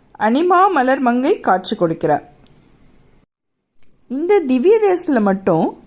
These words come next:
நான்கு நிலையில் பெருமாள் காட்சியளிக்க காரணம் வாங்க பார்த்துடலாம். நீர் பெருமாள்.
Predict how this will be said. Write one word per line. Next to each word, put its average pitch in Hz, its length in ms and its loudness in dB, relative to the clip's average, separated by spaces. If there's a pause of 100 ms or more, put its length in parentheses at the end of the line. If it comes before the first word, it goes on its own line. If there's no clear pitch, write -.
(120)
நான்கு 392 480 2
நிலையில் 254 460 0 (560)
பெருமாள் 262 500 2 (440)
காட்சியளிக்க 269 680 0
காரணம் 233 520 0 (2000)
வாங்க 190 260 -2
பார்த்துடலாம். 180 600 0 (1700)
நீர் 311 320 2
பெருமாள். 190 440 0